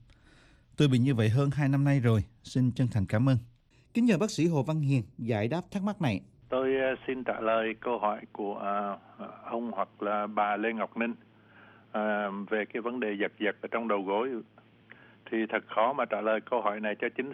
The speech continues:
Speaker 2: xác vì, ờ, giật giật là một cái từ ngữ rất chung chung mà chúng ta cũng không có biết hoàn cảnh, ờ, và cái tình trạng sức khỏe của, ờ, vị thính giả ở đây.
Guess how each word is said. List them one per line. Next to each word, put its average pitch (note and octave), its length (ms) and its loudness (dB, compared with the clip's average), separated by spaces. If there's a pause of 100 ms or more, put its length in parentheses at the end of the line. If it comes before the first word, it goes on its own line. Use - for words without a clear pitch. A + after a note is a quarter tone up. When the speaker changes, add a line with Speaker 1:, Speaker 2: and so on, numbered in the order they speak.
Speaker 2:
xác C#3+ 260 -2
vì, G#2+ 460 -2
ờ, G2+ 180 -4
giật G2+ 280 -4
giật G#2 300 -4
là A2 60 -2
một G#2+ 280 -6
cái A#2+ 360 -2
từ G#2+ 160 -2
ngữ G#2 320 -6
rất B2 160 -4 (160)
chung A#2 180 -6
chung A#2+ 240 -2 (880)
mà G#2+ 100 -2
chúng A#2+ 240 -6
ta A2+ 160 0
cũng G#2 220 -6
không A2+ 220 -10
có B2 140 -2
biết A#2+ 200 -6
hoàn G#2+ 320 -4
cảnh, G2+ 220 -2 (120)
ờ, G2+ 200 -4
và G#2 240 -4
cái A2+ 140 -4
tình G2+ 240 -8
trạng F#2+ 280 -6
sức F#2+ 100 -6
khỏe G#2 420 -6
của, G#2 260 -10
ờ, G2+ 380 -4 (1080)
vị G2+ 120 0
thính A#2+ 180 -4
giả A2 120 0
ở G2+ 140 -2
đây. A2 240 2